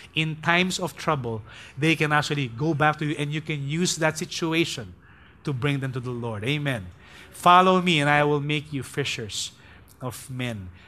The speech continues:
First Peter chapter two, "But you are a chosen race, a royal priesthood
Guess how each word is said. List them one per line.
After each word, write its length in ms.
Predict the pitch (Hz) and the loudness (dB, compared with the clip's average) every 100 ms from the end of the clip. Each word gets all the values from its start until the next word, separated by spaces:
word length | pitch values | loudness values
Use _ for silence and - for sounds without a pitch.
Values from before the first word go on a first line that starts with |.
| - - | -20 -2
First 200 | 175 175 | 4 6
Peter 160 | 196 185 | 6 6
chapter 400 | - 185 185 165 | 6 4 4 -2
two, 160 | 175 - - - - | -4 -6 -16 -20 -2
"But 180 | 160 156 | -2 2
you 240 | 208 269 247 | 2 4 6
are 420 | 208 190 165 147 156 | 8 10 10 6 4
a 140 | 151 | 0
chosen 540 | - 202 214 214 214 | 2 4 4 4 2
race, 460 | 180 147 113 - - - - - | 2 0 -2 -6 -8 -12 -20 0
a 160 | 151 156 | 4 6
royal 400 | 175 214 233 233 | 8 8 8 6
priesthood 640 | 208 180 - - 131 | 2 0 0 -6 -8